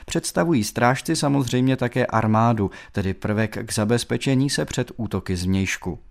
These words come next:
Třetí složkou státu, poslední a nejpočetnější,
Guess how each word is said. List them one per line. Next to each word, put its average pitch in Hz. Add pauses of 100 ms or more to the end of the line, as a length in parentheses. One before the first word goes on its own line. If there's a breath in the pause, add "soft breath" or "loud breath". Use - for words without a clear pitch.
(800 soft breath)
Třetí 185
složkou 131
státu, 120
poslední 104
a 101
nejpočetnější, 95